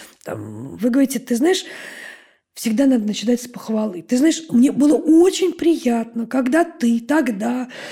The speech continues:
мне там позвонила, приехала, там так меня поддержал». То есть якорить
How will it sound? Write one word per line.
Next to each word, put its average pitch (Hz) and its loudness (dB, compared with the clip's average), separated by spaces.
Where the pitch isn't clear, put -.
мне 269 4
там 233 -4
позвонила, 254 4
приехала, 247 2
там 233 0
так 277 2
меня 285 6
поддержал». 233 0
То 233 -4
есть - -10
якорить 269 2